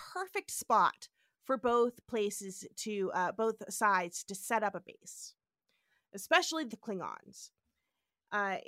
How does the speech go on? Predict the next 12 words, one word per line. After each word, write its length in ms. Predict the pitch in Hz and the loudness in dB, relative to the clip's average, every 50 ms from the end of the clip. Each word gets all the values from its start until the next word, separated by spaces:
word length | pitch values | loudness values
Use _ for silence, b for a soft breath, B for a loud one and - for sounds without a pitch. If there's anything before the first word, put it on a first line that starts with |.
| - 220 | -8 -4
they 200 | - 294 302 302 | -2 0 2 2
are 460 | 294 294 277 269 262 254 247 226 - - - _ _ _ _ - - | 4 4 4 4 4 4 4 2 0 -4 -8 _ _ _ _ -12 -6
concerned 600 | - 294 269 226 - - 277 254 254 285 311 285 | -4 -2 -2 -2 0 2 4 4 4 2 0 -2
because 240 | 294 262 262 247 247 | -4 -4 -4 -4 -4
it's 100 | 233 - | -6 -8
a 60 | 262 | -8
class 520 | - - - 285 330 370 415 453 - - - - | -10 -10 -2 4 6 6 6 6 4 -2 -6 -6
D 80 | 339 392 427 453 392 | -2 2 2 4 6
minus 640 | 339 330 359 403 427 392 349 277 - - - - - - - | 8 8 8 8 8 6 4 2 2 -2 -4 -6 -6 -10 -12
planet, 440 | - - 294 359 427 466 403 247 - - | -8 -4 0 2 2 2 2 2 0 0
a 60 | 233 | -2
class 460 | - - 311 330 349 415 453 415 - | -2 0 4 6 8 8 6 4 0